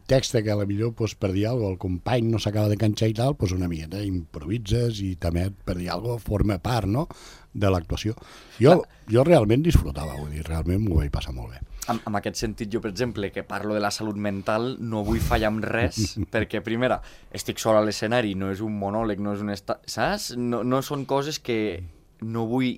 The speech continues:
Speaker 2: dir res, intentar improvisar i fer una broma o intentar sortir per algun lloc, que et surti el tiro per la culata.
Speaker 1: Ja, ja, ja.
Speaker 2: I després que aquí com intenti saltar i em salti un paràgraf i em salti l'entrada d'algú,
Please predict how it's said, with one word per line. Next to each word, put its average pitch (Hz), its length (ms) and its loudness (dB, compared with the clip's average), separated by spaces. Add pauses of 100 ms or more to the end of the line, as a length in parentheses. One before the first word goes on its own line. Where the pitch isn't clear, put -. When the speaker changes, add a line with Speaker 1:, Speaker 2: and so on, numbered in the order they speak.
Speaker 2:
dir 98 320 -6
res, 117 540 -2
intentar 101 420 -4
improvisar 110 560 -2
i 104 60 -2
fer 107 240 -4
una 104 240 0
broma 117 300 2
o 101 60 -2
intentar 98 340 -6
sortir 110 240 -8
per 113 120 0
algun 107 260 -2
lloc, 113 300 0 (500)
que 95 100 -14
et - 80 -12
surti 98 280 -6
el 92 80 -8
tiro 98 180 -4
per 85 120 -6
la 87 100 -6
culata. 90 360 -6 (200)
Speaker 1:
Ja, 87 200 2
ja, 64 220 -8 (460)
ja. 113 160 -8
Speaker 2:
I 139 200 4
després 110 580 0
que 117 580 0
aquí 95 280 -8
com 117 320 2
intenti 113 540 -2
saltar 117 640 -2
i 107 120 -4
em 107 80 -6
salti 113 240 -6
un 107 120 -6
paràgraf 110 520 -2
i 92 80 -8
em 87 80 -10
salti 95 320 -6
l'entrada 98 560 -4
d'algú, 98 840 -4